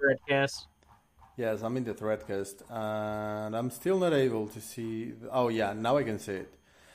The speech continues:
Speaker 2: So, for those who are wondering where it is, check the Threadcast, Nifty can't.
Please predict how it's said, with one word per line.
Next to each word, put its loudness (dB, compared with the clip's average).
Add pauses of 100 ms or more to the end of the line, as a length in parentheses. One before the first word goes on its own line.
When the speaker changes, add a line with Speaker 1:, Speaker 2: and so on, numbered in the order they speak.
(160)
Speaker 2:
So, 4
for -2
those 2
who 0
are 2
wondering -2
where 2
it -2
is, -4
check -8
the -8
Threadcast, -4
Nifty -8
can't. -6